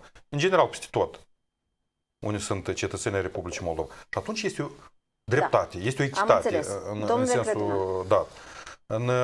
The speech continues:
Speaker 1: la articolul
Speaker 2: De
Speaker 1: în
Speaker 2: să, să reluăm pe rând, ca să
Speaker 1: Da,
Speaker 2: reușim
Speaker 1: haideți.
Speaker 2: să, de ce,
Speaker 1: Întrebați.
Speaker 2: de ce, uh, se vorbește doar despre Statele Unite și Canada și nu se aplică peste tot?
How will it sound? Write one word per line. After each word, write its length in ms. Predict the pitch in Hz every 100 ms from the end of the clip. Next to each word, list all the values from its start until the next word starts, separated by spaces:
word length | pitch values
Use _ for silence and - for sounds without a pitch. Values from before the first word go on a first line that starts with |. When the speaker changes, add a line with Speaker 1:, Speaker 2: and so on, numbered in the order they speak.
| 117
Speaker 1:
la 340 | 117 123 123 120
articolul 840 | 113 123 - 165 - 120 110 101 - - _ _ _ 330 - -
Speaker 2:
De 220 | - - 107
Speaker 1:
în 120 | 208 - - - _ _ -
Speaker 2:
să, 260 | - -
să 140 | - 233
reluăm 320 | 233 233 240
pe 100 | 233
rând, 220 | 202 160
ca 160 | - 170
să 160 | - 185 170 160 160
Speaker 1:
Da, 60 | 160 180
Speaker 2:
reușim 120 | 175
Speaker 1:
haideți. 300 | 190 220 220
Speaker 2:
să, 380 | 208 190 175 - - 180
de 100 | 202
ce, 180 | - 277
Speaker 1:
Întrebați. 320 | 262 - - 196
Speaker 2:
de 140 | 196
ce, 200 | 185 - 277 320 311 - _ _ _ - - -
uh, 220 | 185 165 160
se 160 | -
vorbește 400 | 175 170 226 -
doar 180 | 190 190
despre 280 | 175 - 165
Statele 360 | - 175 170 151
Unite 300 | 160 160 151
și 140 | -
Canada 400 | 135 143 165 240
și 160 | - 233
nu 140 | 269
se 140 | 285
aplică 360 | 254 240 294 285
peste 260 | 277 254 226
tot? 260 | 135 -